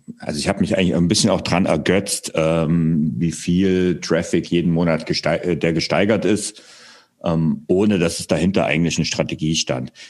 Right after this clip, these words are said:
Die Strategie ist bei mir tatsächlich, das habe ich, äh, vorhin noch, äh, nicht erwähnt, aber bei mir, ähm, ist der,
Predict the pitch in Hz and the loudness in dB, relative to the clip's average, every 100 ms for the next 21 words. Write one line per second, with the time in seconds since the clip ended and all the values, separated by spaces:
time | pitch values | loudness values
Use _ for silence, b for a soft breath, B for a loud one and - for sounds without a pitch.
0 | B 85 - 95 92 120 170 - 95 95 | B -4 -2 0 0 2 2 2 2 2
1 | 113 - 113 131 127 98 92 95 - 87 | 2 0 0 0 0 0 0 -2 -2 -2
2 | 85 95 82 92 - - - 82 85 90 | 0 -2 -2 -4 -6 -10 -4 0 0 0
3 | - 78 82 98 - 85 90 82 80 90 | -2 0 0 0 0 0 0 0 2 2
4 | 107 101 b b b b b _ _ _ | 0 -2 b b b b b _ _ _
5 | _ 80 80 82 80 - 95 - 87 | _ -2 0 0 -2 -4 -6 -2 0